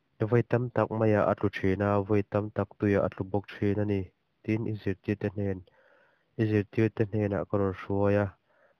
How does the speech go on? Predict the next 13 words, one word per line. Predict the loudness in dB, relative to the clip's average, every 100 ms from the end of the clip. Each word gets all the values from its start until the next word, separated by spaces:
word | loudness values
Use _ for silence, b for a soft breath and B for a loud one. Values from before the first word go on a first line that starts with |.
| -4
An | -2
ti | -2
dam | -2 -2 -2
thei | -4 -4 -6 -12
si | -18 -6 -2
lo | 0 2 0
a, | -4 _ -16
a | -12
ti | -8 -4 -4
a. | -6 _ _ _ _ _ _ _ _ _ _ _ 0
Tin | 0 2
i | 0 -2 -2
chuan, | 0 0